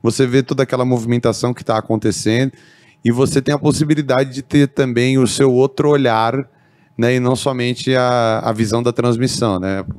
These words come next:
Por mais que você tenha aqui o retorninho, você pode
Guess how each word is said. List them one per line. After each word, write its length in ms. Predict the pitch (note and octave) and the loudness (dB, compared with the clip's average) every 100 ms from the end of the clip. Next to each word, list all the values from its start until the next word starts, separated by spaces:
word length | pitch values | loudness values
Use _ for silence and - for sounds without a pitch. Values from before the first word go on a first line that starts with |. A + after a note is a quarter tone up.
| - | -6
Por 100 | G#2+ | -4
mais 140 | A2 | -4
que 80 | - | -6
você 220 | A#2 A#2+ | -10 -8
tenha 200 | A#2 A2+ | -8 -8
aqui 160 | G#2 A#2+ | -6 -4
o 60 | |
retorninho, 580 | G#2 G#2+ G#2+ G2+ A2 C#3 | -4 -2 -2 -4 -4 -6
você 220 | C#3 D3 | -6 -10
pode 380 | D3+ B2 A#2+ G#2+ | -6 -6 -4 -8